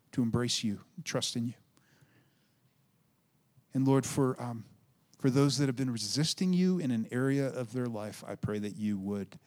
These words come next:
move in that area, that you would give them the strength, and, and that the question, "Do you want to get well?" that the answer would be, "Yes, I want it enough to actually do something about it," to cooperate with your Holy Spirit. Lord, we love you.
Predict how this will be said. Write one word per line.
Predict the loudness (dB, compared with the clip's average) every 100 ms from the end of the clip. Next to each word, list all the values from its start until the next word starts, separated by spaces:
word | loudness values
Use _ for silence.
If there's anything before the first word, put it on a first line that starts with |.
| _ _ _ -4
move | 2 2 2
in | -4
that | -6 -10
area, | -10 -12 -12 -16 -20 _ _ _ _ _ _ _ _ _ _ _ _ _ _ _ _ _
that | -6
you | 0 2
would | 2
give | 0 0
them | 0 0
the | 0
strength, | -2 -2 0 0 0 -4
and, | -6 -6 -10 -4
and | 2 2
that | 2
the | -4
question, | 2 2 2 2 4
"Do | 4
you | 4 2
want | 2 0 0
to |
get | 0 -2 -2
well?" | -4 -2 -4
that | -4 -2
the | 0
answer | 0 0 -4
would | -4 -2
be, | -2
"Yes, | -2 -8 -4 0 0 -2 -6 -20 -18 -6
I |
want | 2 4 4
it | 4
enough | 2 0 -4 -6
to | -8 -8
actually | -8 -4 -4
do | 2 2
something | 2 -4 -6 -6 -6 -10 _ _ -10
about | -8 -8 -10
it," | -14 -20 -20 _ _ _ _ _ _ _ _ _ _ _ _ _ _ _
to | -6
cooperate | 2 4 4 4 4 4
with | 0
your | -4 -4
Holy | -4 -4
Spirit. | -4 -6 -12 -8
Lord, | -8 -4
we | 2
love | 2 2
you. | -6